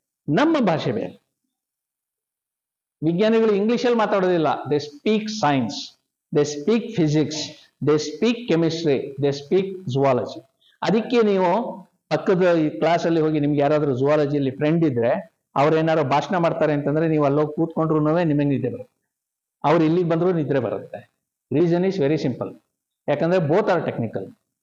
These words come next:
ಅವ್ರು ಹೇಳೋದನ್ನ ನೀವು ಅರ್ಥ ಮಾಡ್ಕೊಳಕ್ಕಾಗಲ್ಲ, ನೀವು ಹೇಳೋದನ್ನ ಅವ್ರು ಅರ್ಥ ಮಾಡ್ಕೊಳಕ್ಕಾಗಲ್ಲ. In spite of your P H D, this happens. So ಹಾಗಾಗಿ each subject will have a different language. ಅದು ಬಹಳ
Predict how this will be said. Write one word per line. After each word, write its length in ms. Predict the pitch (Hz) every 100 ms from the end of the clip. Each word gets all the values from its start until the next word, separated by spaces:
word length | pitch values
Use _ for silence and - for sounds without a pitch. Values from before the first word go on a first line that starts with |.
| _ _ _ _ _ _ _ - 147
ಅವ್ರು 180 | 196 196
ಹೇಳೋದನ್ನ 320 | 180 185 180 165
ನೀವು 120 | 196 180
ಅರ್ಥ 140 | 180 180
ಮಾಡ್ಕೊಳಕ್ಕಾಗಲ್ಲ, 580 | 170 180 180 185 208 269 208
ನೀವು 120 | 180
ಹೇಳೋದನ್ನ 280 | 165 165 165 151
ಅವ್ರು 120 | 147
ಅರ್ಥ 120 | 135 143
ಮಾಡ್ಕೊಳಕ್ಕಾಗಲ್ಲ. 580 | 123 120 117 117 113 107 - _ - - 139
In 80 | 139 135
spite 300 | 135 190 202 190
of 60 | 190
your 120 | 175 170
P 120 | 175 190 185
H 40 | 202
D, 60 | 262 - 156
this 120 | 151 -
happens. 320 | 127 - 107 - _ _ -
So 60 | 196 156
ಹಾಗಾಗಿ 420 | 175 202 226 151 170 - - - 170 262
each 240 | 311 311 226 -
subject 380 | 156 131 180 185
will 140 | 147 135 135
have 160 | 190 170
a 20 | 143
different 380 | 135 143 170 240 170 _ _ _ 117 120
language. 460 | 127 143 131 117 - -
ಅದು 140 | - 349 180 - 156
ಬಹಳ 140 | 143